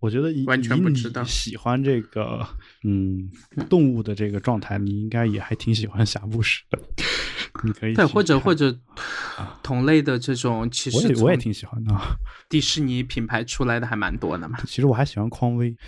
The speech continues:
Speaker 1: <laughs>
Speaker 2: 呃，呃，匡威那个其实还蛮有辨识度的，
Speaker 1: 嗯。
Speaker 2: 只是说后面发现大家都喜欢用星星以后，对吧？
Speaker 1: 嗯。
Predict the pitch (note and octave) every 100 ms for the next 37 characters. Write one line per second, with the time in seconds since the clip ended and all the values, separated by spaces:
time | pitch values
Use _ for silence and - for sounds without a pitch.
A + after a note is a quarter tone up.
0 | - - - - - - - - - -
1 | - - - - - - B3 C4+ F3 C3
2 | B2+ B2+ B2 B2 B2 - C#3 F3+ E3 G#3
3 | C4+ D#4 D#4 D#3 C#3+ - E3 - E3+ F3+
4 | C#3 C#3 G#3 B2+ A#2 E3+ D3+ C#3+ C3 A2+
5 | A2+ A2 - D#3 E3 F3 - - - -
6 | F#3 C#3+ B2+ B2 B2 D#3 D#3 D#3+ E3+ D#3
7 | D#3 D#3 F3 G3+ - B2+ A#2+ B2 B2 B2
8 | A#2+ A#2 G#2+ G2 C3+ C#3+ D3 B2+ G2+